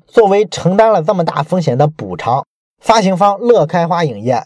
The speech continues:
在票房超过二十八亿的部分就可以多分一些了，人家担更大的风险嘛，理应多获得一些。这个呢，就是所谓的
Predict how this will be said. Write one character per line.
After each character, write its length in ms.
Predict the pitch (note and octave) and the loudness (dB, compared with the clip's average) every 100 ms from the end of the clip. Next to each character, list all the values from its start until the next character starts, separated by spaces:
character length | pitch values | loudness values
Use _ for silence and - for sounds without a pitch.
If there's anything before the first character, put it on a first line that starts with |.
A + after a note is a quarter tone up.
| _ | _
在 180 | G3+ E3 | 2 2
票 300 | D#3+ - F3+ | 2 2 2
房 320 | A#2 C3 C#3 - | 2 -2 -6 -6
超 320 | F#3+ C#4 D#4 | 0 2 4
过 160 | C#4+ C#3+ | 2 0
二 220 | - C#3 | 0 -2
十 120 | C3+ | -2
八 220 | B2 B2 | 0 0
亿 120 | B2 | 0
的 80 | A#2 | -2
部 140 | G#2+ A#2 | -2 -4
分 240 | G2+ G2 - | -6 -8 0
就 160 | E3 | 0
可 160 | - D3+ | 2 -2
以 120 | A2 | -2
多 200 | A#2+ D#3 | 0 2
分 180 | D#3+ D3 | 4 0
一 80 | B2 | 0
些 120 | A2 | -2
了， 160 | G#2 - _ _ - | -2 -6 _ _ -2
人 140 | C3+ | 2
家 120 | D#3 | 2
担 200 | E3 F3+ | 4 2
更 140 | F3+ F3 | 2 0
大 140 | D3 | 2
的 80 | C3 | 0
风 180 | C3 D#3 | 0 0
险 180 | A#2 F#2+ | 0 -4
嘛， 140 | G#2+ | -4
理 160 | G#2+ G#2+ | -4 -4
应 200 | C#3 D#3+ | 0 2
多 140 | F3 | 2
获 200 | D#3+ C#3 | 2 2
得 120 | A2 | 2
一 120 | A2+ | -2
些。 200 | G#2 G#2 - _ _ - | -2 -2 -4 _ _ -2
这 160 | F#4 D4 | 0 2
个 100 | D#3 | 2
呢， 160 | F#3 | 0
就 160 | D#3 A#2 | 0 0
是 60 | |
所 200 | A2 A2 | 0 -2
谓 140 | G#2 B2 | 0 0
的 180 | G#2 | -2